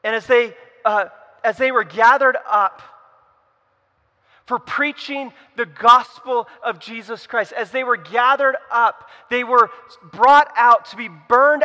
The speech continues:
at the stake for preaching Jesus. And one of them, Hugh Latimer, notice what he says to Nicholas Ridley.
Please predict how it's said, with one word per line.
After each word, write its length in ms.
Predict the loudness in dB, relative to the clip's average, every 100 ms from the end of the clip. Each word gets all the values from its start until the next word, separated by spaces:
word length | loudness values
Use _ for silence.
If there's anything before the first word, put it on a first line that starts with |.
| 0
at 200 | -2 -2
the 80 |
stake 500 | -12 -14 -4 -4 -4 -14 -20 _ _ _ _ _ _ _ _ _ _ _ _ _ _ _ _ _
for 120 | _ -20
preaching 600 | -16 -14 -14 -16 -18 -18
Jesus. 800 | -20 -20 -20 -20 -20 -20 -20 _ _ _ _ _ _ _ _ _
And 160 | -18
one 180 | -10 -6
of 120 | -6
them, 320 | -6 -8 -10 -18 _ _ _ _
Hugh 300 | _ -14 -8
Latimer, 680 | -2 0 0 -4 -10 -12 -16 _ _ _ _ _ _ _
notice 440 | -14 -10 -10 -12 -16
what 120 | -18
he 60 |
says 520 | -18 -16 -10 -8 -10 -18
to 100 | -20
Nicholas 480 | -20 -20 -18 -20 -20
Ridley. 380 | -20 -20 -20